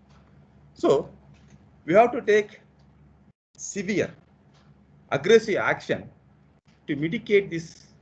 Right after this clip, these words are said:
effect, to live peacefully in this world. So what is the action? So currently we are using hydrocarbon based energy system.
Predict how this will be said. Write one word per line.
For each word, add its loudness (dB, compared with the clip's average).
effect, -2
to 4
live 0
peacefully 0
in -10
this -2
world. -2
So -12
what 2
is -6
the 4
action? 0
So -6
currently 0
we 2
are 6
using -2
hydrocarbon 2
based -4
energy -4
system. -14